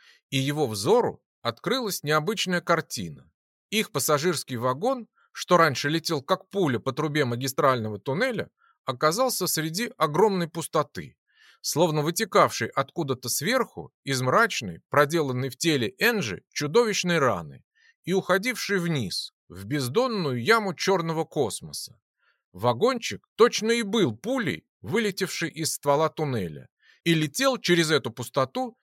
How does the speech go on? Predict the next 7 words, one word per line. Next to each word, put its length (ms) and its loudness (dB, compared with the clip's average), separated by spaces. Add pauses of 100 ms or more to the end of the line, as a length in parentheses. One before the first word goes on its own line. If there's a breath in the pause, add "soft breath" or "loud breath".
(140)
не 320 0
имея 260 -2
никакой 540 -2
видимой 480 -2
опоры 560 0
или 240 -2
направляющих. 1080 2